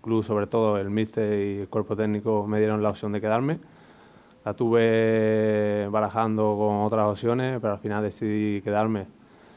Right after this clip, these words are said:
Yo creo que he hecho bien porque al final,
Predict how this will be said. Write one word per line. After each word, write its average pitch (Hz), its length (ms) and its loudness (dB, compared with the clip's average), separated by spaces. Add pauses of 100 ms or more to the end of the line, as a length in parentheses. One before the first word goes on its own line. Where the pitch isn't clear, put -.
(460)
Yo 117 100 0
creo 117 180 4
que 117 80 0
he 113 520 4
hecho 117 180 -2
bien 120 240 2
porque 113 220 2
al 107 60 -2
final, 110 1600 0